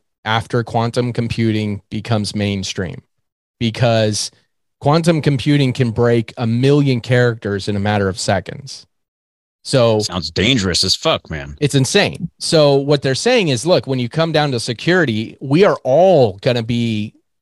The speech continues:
Speaker 1: half, there won't be any such thing as non-open source, because you can quantum, due, due to quantum computing, get, get down to the guts of it in no time. There, w-, there was a, um,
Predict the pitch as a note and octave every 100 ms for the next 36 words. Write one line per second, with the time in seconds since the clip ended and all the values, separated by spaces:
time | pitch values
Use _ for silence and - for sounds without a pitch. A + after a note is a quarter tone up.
0 | _ _ - - - E3 E3+ - E3 C#3+
1 | D3 D3+ E3+ G3+ E3+ E3 D#3 C#3+ C3+ _
2 | _ _ _ _ _ _ _ _ _ _
3 | _ D#3+ F#3 E3 - D3+ - F3 G3 C3
4 | B2 B2+ B2+ B2 C3+ B2+ - A2 - C#3+
5 | F3+ - - A#2 A2 B2+ C3 C3 C3+ A2+
6 | - C3 D#3 E3 E3+ D#3+ C3+ C3+ D3 C3+
7 | C#3+ C#3+ D#3+ E3 E3 D#3 C#3 F3 G3 B2
8 | C#3+ - - _ _ _ A#2+ D#3 D3+ D#3+
9 | F3 D3+ C3 D3 - C#3 B2+ B2+ - B2+
10 | B2+ F3 F#3 - A2 _ _ _ _ _
11 | C3 C3+ C#3 B2+ C#3 C#3 B2+ B2 A#2 A2+
12 | - _ - G#2+ G#2 F#2+ G2+